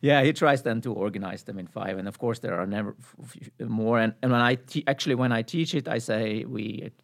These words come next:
we talk about seven actually. <laughs> So, so, uh, and we will talk about some of them here. That was my plan,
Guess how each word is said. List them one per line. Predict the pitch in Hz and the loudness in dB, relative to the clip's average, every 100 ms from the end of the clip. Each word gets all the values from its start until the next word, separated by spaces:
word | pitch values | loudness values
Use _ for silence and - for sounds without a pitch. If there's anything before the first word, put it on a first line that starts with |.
| _ | _
we | 113 | -10
talk | 113 107 | -8 -8
about | 92 - | -8 -10
seven | - 131 180 107 - - | 0 0 2 -4 -8 -12
actually. | 113 107 - | -10 -10 -10
<laughs> | - | -8
So, | 127 - 120 - - - - - _ | -8 -8 -10 -12 -20 -20 -20 -20 _
so, | - 139 120 113 113 | -6 -2 0 0 2
uh, | 110 | 2
and | 147 190 | 4 4
we | |
will | 247 | 4
talk | 214 240 - | 4 2 2
about | 180 170 160 | 2 2 2
some | - 226 | 0 2
of | 160 | 4
them | 131 | 4
here. | 135 147 98 98 | 4 4 2 2
That | 147 143 | 0 2
was | 139 139 | -2 0
my | 120 | -2
plan, | 120 107 92 90 | 0 -2 0 -2